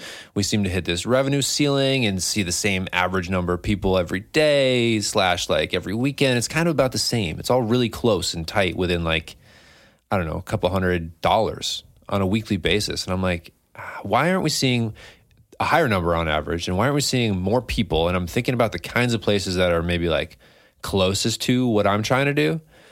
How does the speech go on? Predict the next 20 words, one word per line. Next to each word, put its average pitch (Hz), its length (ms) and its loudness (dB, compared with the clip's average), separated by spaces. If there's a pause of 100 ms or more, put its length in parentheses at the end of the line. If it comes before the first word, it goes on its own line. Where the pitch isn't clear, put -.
(340)
other 104 240 2
coffee 95 260 0
shops 104 320 0
in 98 60 -2
the 92 60 -2
capital 87 300 0
region. 95 460 0
And 104 100 0
when 101 80 2
I 101 60 0
think 170 220 0
about 139 200 2
those, 110 200 0 (180)
the 147 80 0
kinds 165 260 0
of 127 60 -2
places 131 180 2
I 104 160 2
go 104 200 2
to, 160 280 -2